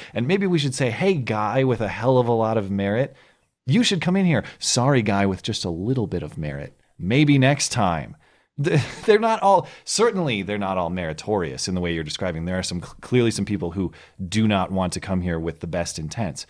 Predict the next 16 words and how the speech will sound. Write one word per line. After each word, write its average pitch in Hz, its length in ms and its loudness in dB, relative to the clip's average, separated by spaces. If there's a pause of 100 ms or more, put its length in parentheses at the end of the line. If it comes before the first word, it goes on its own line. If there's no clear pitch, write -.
(260)
But 117 100 2
even 127 260 4
of, 104 220 -2
of 95 200 -4
people 101 400 -2
who, 92 260 -4 (180)
who 95 360 -4
do 117 180 2
have 92 200 -4
good 87 140 -4
intentions, 85 580 -8
clearly 117 460 2
there 104 200 2
are 101 80 2
varying 160 460 4
degrees 147 680 2